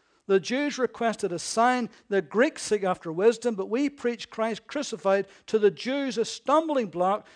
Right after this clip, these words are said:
to the Greeks just utter foolishness. But to those who are called, both Jews and Greeks, Christ, the power of God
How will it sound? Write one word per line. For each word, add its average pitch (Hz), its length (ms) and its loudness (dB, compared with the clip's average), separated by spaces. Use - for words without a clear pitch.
to 214 100 2
the 202 120 4
Greeks 226 480 2
just 220 380 -4
utter 214 240 0
foolishness. - 920 -4
But 147 180 -14
to 156 100 -8
those 202 320 -2
who 208 100 -8
are 185 100 -4
called, 190 480 -8
both 160 220 -14
Jews 185 300 -10
and 214 220 -8
Greeks, 147 420 -12
Christ, 180 560 -8
the 147 100 -16
power 165 360 -10
of 143 120 -12
God 143 420 -10